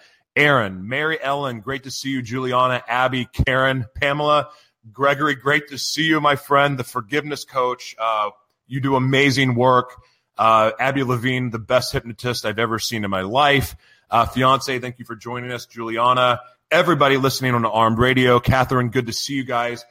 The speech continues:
Um, so grateful for everyone watching the show, uh, everyone listening on Armed Radio. Thank you so much. We are, uh, getting our kinks worked out. I still cannot record this program. This software is buggy,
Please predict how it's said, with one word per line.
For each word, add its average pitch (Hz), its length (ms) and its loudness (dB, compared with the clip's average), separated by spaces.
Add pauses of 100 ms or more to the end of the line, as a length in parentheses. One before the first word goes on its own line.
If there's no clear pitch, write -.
(320)
Um, 123 440 2
so 175 240 0
grateful 143 420 -2
for 127 180 -2
everyone 123 440 0
watching 120 540 -2
the 110 80 -2
show, 110 580 2
uh, 107 300 2
everyone 117 420 -2
listening 123 400 -2
on 107 140 0
Armed 107 340 2
Radio. 104 480 2
Thank 123 320 0
you 113 80 4
so 113 260 2
much. 104 420 2 (440)
We 135 220 -2
are, 131 340 4
uh, 117 340 2 (260)
getting 147 220 2
our 135 120 2
kinks 143 420 -2
worked 127 260 0
out. 127 220 4
I 117 60 0
still 151 320 -4
cannot 135 320 -2
record 123 420 -6
this 120 140 -6
program. 120 560 -2
This 110 140 -8
software 123 540 -2
is 101 160 -8
buggy, 101 680 -4